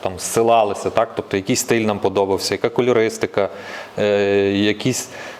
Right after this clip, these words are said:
е, які ілюстрації, тобто все-все собі для себе, е, готується для того, щоб,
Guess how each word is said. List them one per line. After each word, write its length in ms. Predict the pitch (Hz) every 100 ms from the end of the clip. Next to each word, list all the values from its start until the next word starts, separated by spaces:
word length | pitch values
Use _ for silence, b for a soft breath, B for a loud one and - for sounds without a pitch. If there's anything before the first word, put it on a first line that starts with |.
| -
е, 60 | 104
які 440 | 107 104 104 117
ілюстрації, 760 | 127 127 - 113 113 107 - 95
тобто 200 | - -
все-все 460 | 101 127 127 - 156
собі 520 | - 104 110 120 110
для 140 | 101 113
себе, 340 | 131 131 117 - - -
е, 200 | 104 101
готується 600 | 95 - 240 262 - 131
для 120 | 104
того, 200 | - 175
щоб, 200 | - 113